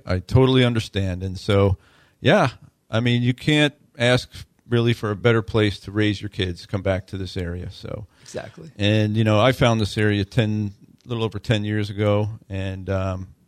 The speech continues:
Speaker 1: my wife and I just think it's great too. And, uh, um, so welcome home.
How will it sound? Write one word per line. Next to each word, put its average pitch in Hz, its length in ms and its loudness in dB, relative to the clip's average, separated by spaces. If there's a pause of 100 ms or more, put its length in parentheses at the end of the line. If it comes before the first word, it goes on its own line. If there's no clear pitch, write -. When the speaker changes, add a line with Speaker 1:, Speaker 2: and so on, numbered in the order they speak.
(140)
Speaker 1:
my 104 100 -2
wife 104 300 2
and 104 100 -2
I 104 180 -2
just 98 200 -6
think 104 160 -4
it's 101 140 -18
great 107 260 -2
too. 98 340 -4 (120)
And, 92 320 -8
uh, 92 220 -4 (760)
um, 85 340 -8 (160)
so 120 480 4
welcome 127 400 2
home. 185 380 4